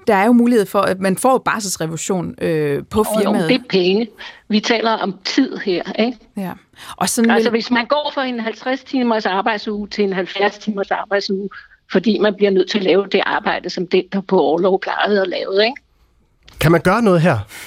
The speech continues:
Speaker 3: Marie Bjerre? Eller er det bare, er det vilkårene?
Speaker 1: Jamen, altså, jeg synes, hvis, jeg synes i virkeligheden, man kigger lidt for snæversynet på det, hvis, hvis det, at man går på barsel i en rumtid, det gør så, at, øh, at det er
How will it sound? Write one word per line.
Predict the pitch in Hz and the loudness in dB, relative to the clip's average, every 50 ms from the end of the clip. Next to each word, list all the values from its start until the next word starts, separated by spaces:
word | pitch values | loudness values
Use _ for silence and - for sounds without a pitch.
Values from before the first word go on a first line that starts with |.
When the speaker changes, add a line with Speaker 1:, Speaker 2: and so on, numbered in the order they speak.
| - - | -12 -2
Speaker 3:
Marie | - 127 123 123 123 120 | 0 2 2 2 2 2
Bjerre? | 113 117 120 127 139 135 - | 0 0 -2 -2 -2 -2 0
Eller | 135 131 131 | 2 4 4
er | 131 135 | 4 4
det | 135 185 175 | 2 2 0
bare, | - 170 165 165 156 131 113 | 2 2 2 4 2 2 2
er | 113 - 127 | 2 0 0
det | 127 165 156 | 0 2 2
vilkårene? | 156 175 180 - - 143 120 104 101 - _ _ _ _ - - _ _ _ - - - - - - - - _ _ - - - - - - - - - - - _ - | 2 2 0 2 2 2 0 0 -2 -6 _ _ _ _ -20 -20 _ _ _ -20 -20 -20 -20 -20 -20 -20 -20 _ _ -12 -10 -10 -8 -8 -10 -10 -12 -14 -16 -16 _ -8
Speaker 1:
Jamen, | 175 175 | -6 -6
altså, | 170 165 - - 196 | -4 -4 -4 -4 -2
jeg | 190 190 185 | -2 -4 -2
synes, | - - 214 208 208 | 0 0 0 0 0
hvis, | 208 208 202 - - | -2 -4 -6 -4 -2
jeg | - 202 202 | -2 -2 -2
synes | - - 233 233 233 | 0 2 2 2 4
i | 233 | 4
virkeligheden, | 220 226 226 226 214 208 202 | 2 2 2 2 0 0 -2
man | 185 185 | -4 -4
kigger | - - - 226 233 214 | -6 -6 -4 0 2 2
lidt | 208 208 208 202 | 2 2 0 0
for | - 226 | -2 -4
snæversynet | - - - 214 214 220 196 175 - - - 185 180 175 180 | -4 -2 -2 -2 -2 0 -2 -2 -4 -4 -2 -2 -2 -4 -4
på | - 190 190 | -2 -2 -2
det, | 190 208 | 0 0
hvis, | 190 185 175 - - - - - - - - - _ | 0 0 -2 -4 -4 -8 -14 -18 -18 -18 -18 -12 _
hvis | 208 202 - | -2 -2 0
det, | - - 208 208 - | 4 4 4 4 2
at | - 202 190 | 0 -4 -4
man | 196 185 175 175 | -2 -4 -4 -4
går | - - 180 | -4 -4 -4
på | 180 - - 180 | -4 -4 -8 -8
barsel | 180 - 196 190 - 196 - - - 175 170 - | -6 -4 -6 -6 -6 -8 -8 -6 -6 -8 -8 -6
i | 214 202 190 | -6 -4 -4
en | 190 190 185 | -4 -4 -6
rumtid, | 180 - - 175 180 185 175 - - - - 233 226 - - - - - - - - _ - | -6 -6 -6 -6 -4 -4 -6 -6 -6 -4 -2 -4 -4 -6 -10 -20 -20 -20 -20 -20 -20 _ -2
det | 214 202 - | -2 0 0
gør | - 196 202 | 0 -2 -2
så, | 196 - - 196 190 185 185 - | -2 -2 -2 -2 -2 -2 -4 -4
at, | - 170 175 - _ - | -6 -6 -6 -6 _ -4
øh, | 175 170 165 160 160 160 160 156 160 - - _ | -2 -2 0 0 0 -2 -2 -4 -6 -8 -8 _
at | - 185 185 - | -6 -6 -2 0
det | 190 | 0
er | 185 | 0